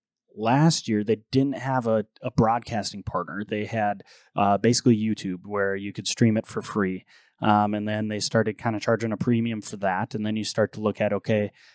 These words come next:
um, you know, how do we get a broader audience? They went to the C W channel, which, all jokes aside,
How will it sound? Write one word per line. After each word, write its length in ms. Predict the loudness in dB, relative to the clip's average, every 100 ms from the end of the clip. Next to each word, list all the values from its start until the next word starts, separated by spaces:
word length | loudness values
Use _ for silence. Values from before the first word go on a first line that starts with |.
| _ -2
um, 400 | 2 2 2 -2
you 120 | -2
know, 140 | -2 -2
how 180 | 2 2
do 60 |
we 140 | 2 -2
get 160 | -2
a 180 | -4 -2
broader 560 | 0 4 4 4 0 -2
audience? 500 | -2 -2 -2 -6 -4
They 120 | -4
went 180 | -4 -8
to 80 | -8
the 100 | -6
C 260 | -2 0
W 400 | 4 4 6 2
channel, 480 | 0 -8 -6 -6 -6 _ _ _
which, 320 | 2 2 2 2
all 160 | 6 8
jokes 300 | 6 0 -4
aside, 380 | -8 -8 -12